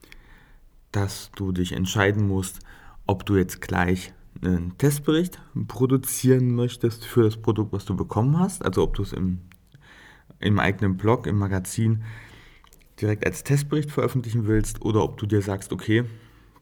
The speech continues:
ich brauche für den Testbericht jetzt eine Weile, ich habe das Produkt aber schon,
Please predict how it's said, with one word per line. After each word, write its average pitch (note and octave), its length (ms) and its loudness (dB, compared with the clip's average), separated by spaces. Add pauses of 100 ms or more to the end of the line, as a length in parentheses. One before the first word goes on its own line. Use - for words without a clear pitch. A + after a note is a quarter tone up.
(560)
ich F#2+ 180 -4
brauche G2+ 260 2
für B2 80 -2
den A2+ 120 2
Testbericht A2 520 0
jetzt - 180 -4
eine G2+ 80 0
Weile, G#2+ 240 0
ich F#2 100 -4
habe G2+ 100 -8
das - 140 -10
Produkt G2 380 -2
aber G#2 160 4
schon, G#2 240 -2